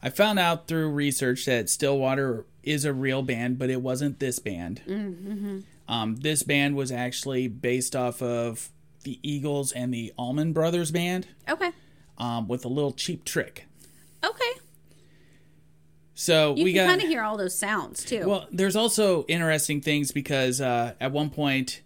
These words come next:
Speaker 1: there's an Allman Brothers poster behind one of the people. There's Allman Brothers T-shirts.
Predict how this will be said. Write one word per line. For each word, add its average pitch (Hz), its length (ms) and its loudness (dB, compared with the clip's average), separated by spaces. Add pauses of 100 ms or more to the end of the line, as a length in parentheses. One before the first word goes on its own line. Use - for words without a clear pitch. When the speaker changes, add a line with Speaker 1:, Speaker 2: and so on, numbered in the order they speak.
(160)
Speaker 1:
there's 131 200 -2
an 135 60 -4
Allman 127 320 -2
Brothers 107 380 -4
poster 151 760 0
behind 139 400 -2
one 135 160 0
of 127 100 -2
the 131 60 -6
people. 127 600 -2 (400)
There's 120 240 2
Allman 123 340 -2
Brothers 120 400 -4
T-shirts. 160 920 0